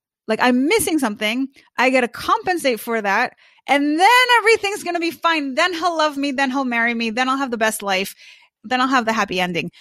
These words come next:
And the truth of the matter is that it wasn't the right interpretation. But she couldn't see it any other way so long as she really believed that she was inadequate. And just to kind of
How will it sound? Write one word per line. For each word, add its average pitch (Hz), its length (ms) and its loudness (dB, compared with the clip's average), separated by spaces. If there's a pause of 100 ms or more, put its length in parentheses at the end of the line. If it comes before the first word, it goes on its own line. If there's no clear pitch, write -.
(140)
And 247 120 2
the 269 40 4
truth 392 300 2
of 330 80 -2
the 277 80 0
matter 311 360 4
is 226 380 -2 (580)
that 277 220 4
it 277 220 2
wasn't 311 800 2 (120)
the 277 120 -2
right 285 240 0
interpretation. 277 880 0 (1200)
But 294 140 2
she 359 160 -2
couldn't 440 380 0
see 392 280 0
it 403 140 0
any 330 240 2
other 320 220 2
way 349 240 2
so 320 320 2
long 277 560 -2
as 254 120 -2
she 254 160 -6
really 254 320 0
believed 233 400 -2
that 233 100 -2
she 240 160 -6
was 208 180 -4
inadequate. 180 580 -6 (1200)
And 233 180 0
just 277 180 -4
to 294 80 -8
kind 269 260 -4
of 214 260 -4